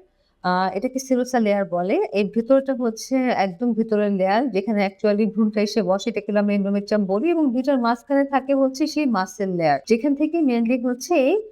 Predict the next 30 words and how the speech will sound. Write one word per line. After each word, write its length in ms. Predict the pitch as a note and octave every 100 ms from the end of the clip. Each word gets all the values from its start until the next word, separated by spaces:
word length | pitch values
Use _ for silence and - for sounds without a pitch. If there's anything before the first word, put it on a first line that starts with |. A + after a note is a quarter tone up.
| F3+
জরায়ুর 300 | G3+ G#3 A3+
টিউমারটা 440 | A#3 A3+ A3 A3+
গ্রো 220 | B3 G3+ G3
করে। 340 | - - -
এই 120 | - A3+
জরায়ুর 280 | B3 B3
টিউমারটা 380 | C#4 D4 D4+ D#4+
ভেতরের 380 | B3 C4+ C#4 C4
দিকেও 340 | C#4 D4+ D#4
যেতে 220 | C#4 C4+ C#4+
পারে, 240 | D4 D#4+ A4+
আবার 200 | A#3 A3
অনেক 160 | A3+ A3+
সময় 160 | C4
বাইরের 260 | F#3+ G3+ G3+
দিকেও 220 | A3 B3+
চলে 280 | B3 F#3 -
আসতে 240 | - -
পারে। 320 | F3 B2+ C3 -
যখন 320 | A3 A#3 D#4
এটা 100 | D#4+
ভেতরের 400 | C4 C4+ D#4 C#4+
দিকে 200 | C#4+ D4+
চলে 280 | D4+ C#4+ A3+
যায়, 200 | D#3 D#3
হুম, 240 | C4 A#4
যেমন 320 | F4 C#4 C#4 -
এই 100 | B3
যে 100 | A#3+
একটা 300 | C4 C4 C4+